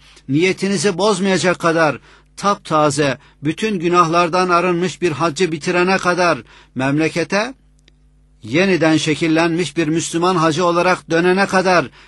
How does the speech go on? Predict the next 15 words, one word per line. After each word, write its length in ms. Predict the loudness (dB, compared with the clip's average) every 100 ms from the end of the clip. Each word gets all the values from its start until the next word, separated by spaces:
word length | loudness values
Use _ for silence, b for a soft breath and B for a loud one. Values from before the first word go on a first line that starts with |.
| B
yaşadığınız 760 | -2 -2 -2 -2 -2 -2 -2 0
bölgeye 400 | 0 2 2 2
günahtan 560 | 2 2 2 0 0
arınmış 500 | 2 2 0 -2 -2
bir 140 | -2 0
kimlikle 500 | -2 -2 -2 -2 -2
gidene 400 | -2 0 0 0
kadar 360 | 0 0 0 -4 B B
yanınıza 540 | -2 0 0 0 0 0
azık 440 | 0 0 0 0
alacaktınız, 840 | 0 2 2 -2 -2 0 2 0
takvayı. 800 | -4 -6 -4 0 2 4 4 2 -2 b _
Ama 240 | -2 0 0
o 120 | 0
gerekliydi. 800 | 0 2 0 0 0 0 -2